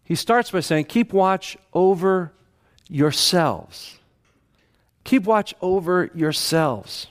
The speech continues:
Of course, that's about my personal walk, my time management, my integrity, who I am when no one's watching. I need to guard myself. When you're the top dog, when you're telling everybody else how to live your lives,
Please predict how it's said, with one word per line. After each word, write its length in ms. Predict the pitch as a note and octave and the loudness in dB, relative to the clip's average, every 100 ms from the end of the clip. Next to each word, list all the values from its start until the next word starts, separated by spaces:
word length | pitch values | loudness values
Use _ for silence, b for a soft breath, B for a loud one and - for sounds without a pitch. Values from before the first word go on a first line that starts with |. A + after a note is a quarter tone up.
| B2+ | -14
Of 100 | A#2 | -4
course, 200 | B2+ A#2+ | -4 0
that's 240 | B2+ - | -2 -2
about 340 | A#2+ B2 B2 - B B | -2 0 0 -2 B B
my 120 | B2 A#2+ | -4 -4
personal 520 | - B2+ - B2 A2 | -2 -2 -2 -4 -2
walk, 540 | A2+ A#2+ B2 B2 - | -2 0 0 0 -2
my 140 | G2+ G2 | -8 -10
time 380 | - B2 A#2+ | -6 -4 -2
management, 640 | A#2 A2 A2+ G#2+ G2+ A2+ A2 B - | -2 -2 -2 -6 -6 -8 -8 B -6
my 160 | A2 | -4
integrity, 640 | A2 G#2+ C#3 B2 A#2 A#2 A2+ | -4 -4 -2 -2 -2 -6 -4
who 200 | B2+ A#2 | -2 -2
I 120 | A#2 | 0
am 220 | A#2 A2+ | -2 -2
when 140 | G#2+ G#2+ | -4 -6
no 140 | A2 | -6
one's 260 | G#2+ G#2 G#2+ | -6 -8 -2
watching. 560 | A2+ A#2+ - A#2+ A#2 B B B B | 0 0 -2 -6 -6 B B B B
I 120 | A#2 B2+ | -4 -2
need 200 | B2+ - | -2 -4
to 100 | G#2+ | -10
guard 500 | G2 A#2 A#2 A#2 A2 | 0 2 2 0 -2
myself. 600 | G#2 G2 - A2 E2+ - - _ _ _ b b b b b b | -4 -4 -6 -6 -8 -12 -20 _ _ _ b b b b b b
When 180 | - D3+ | -4 0
you're 140 | D#3 D#3 | 2 2
the 80 | |
top 300 | D#3 F3 E3+ - | 0 -2 -2 0
dog, 180 | E3 | -2
when 80 | D3 | 0
you're 80 | D#3+ | -4
telling 220 | F3+ E3+ | 0 0
everybody 180 | E3 D#3 | 2 2
else 140 | D#3+ | 0
how 160 | E3 D#3 | 0 -2
to 60 | D3 | 0
live 220 | D3+ C3+ | -2 0
your 140 | C3 | 0
lives, 680 | C3 D3 D3+ A#2+ G#2+ - - | 0 0 0 -2 -6 -14 -20